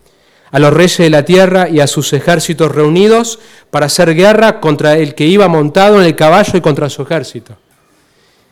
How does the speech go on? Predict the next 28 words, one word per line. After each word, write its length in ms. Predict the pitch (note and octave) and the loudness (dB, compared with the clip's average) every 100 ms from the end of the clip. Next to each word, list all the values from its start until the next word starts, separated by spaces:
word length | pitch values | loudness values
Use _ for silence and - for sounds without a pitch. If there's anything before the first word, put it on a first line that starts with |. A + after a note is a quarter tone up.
| _ | _
Y 60 | - | -4
la 140 | C#3+ | 0
bestia 320 | D3+ F#3 - D#3+ | 2 2 0 -2
fue 160 | E3+ | -2
apresada 800 | D#3+ D3+ - F#3 G3+ G#3+ G#3+ G#3+ - _ _ | -2 -2 -2 0 0 0 -2 -6 -20 _ _
y 120 | C#3 | -8
con 180 | B2+ D3+ | -4 0
ella 380 | F#3 F3+ G3 E3+ | 0 0 -2 -2
el 140 | C#3+ | -4
falso 440 | B2+ F#3 G3 F#3+ F3+ | -2 -2 0 -2 -6
profeta, 640 | D#3 D3 D#3 C3 B2 A2 _ _ _ _ _ | -6 -4 -4 -4 -8 -14 _ _ _ _ _
que 140 | D3 | -6
hacían 360 | C3+ - F#3+ F#3+ | -4 -2 0 0
señales 880 | - D3+ C#3 A#2+ A#2 - - - - | 0 -2 -2 -4 -6 -10 -16 -18 -14
en 80 | B2 | -10
su 180 | - C3 | -8 -6
presencia, 720 | C3 - C#3 A2+ - G#2+ G2 _ _ _ _ _ _ | -6 -4 -6 -6 -10 -14 -18 _ _ _ _ _ _
con 120 | - C3 | -6 -4
los 120 | B2+ | -2
cuales 400 | - F3 F3+ - | 0 2 2 0
engañaban 640 | D3 D3+ D#3 F3+ F#3 F#3 F3+ | -2 0 2 2 2 2 0
a 80 | C#3 | -4
los 140 | C#3 | -4
que 100 | D3 | -2
habían 240 | C#3+ E3+ | -2 0
recibido 380 | D#3 - D3+ D#3+ | -2 -4 -2 -2
la 100 | D3 | 0
marca 540 | C#3+ G3 G3+ G#3+ G#3+ | -2 -2 -4 -6 -8